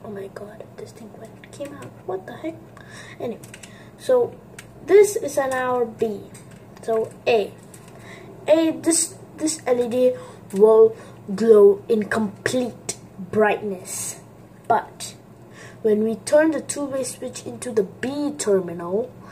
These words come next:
it can be adjusted into whatever dimness or brightness you want it to be. So from a normal wall light like this one into a normal night light like that one over up. I don't think you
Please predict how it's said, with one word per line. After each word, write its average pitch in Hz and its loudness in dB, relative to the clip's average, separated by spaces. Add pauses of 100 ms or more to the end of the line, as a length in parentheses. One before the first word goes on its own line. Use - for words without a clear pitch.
(320)
it - -4
can 240 -2
be 254 -8
adjusted 220 -2 (300)
into 214 -4
whatever 214 4
dimness 233 2
or 202 2
brightness 208 -2
you 233 -2
want 202 4
it 208 -4
to 226 -6
be. 202 -6 (520)
So 220 4
from 202 0
a 190 0
normal 226 4
wall 208 6
light 262 2
like 208 -6
this 220 -2
one 294 -4 (680)
into 226 -2
a 220 4
normal 208 0
night 226 -2
light 196 -4
like 202 -8
that 214 -2
one - -8 (200)
over - -14
up. 95 -6
I 98 -10
don't 95 -10
think 95 -12
you 95 -16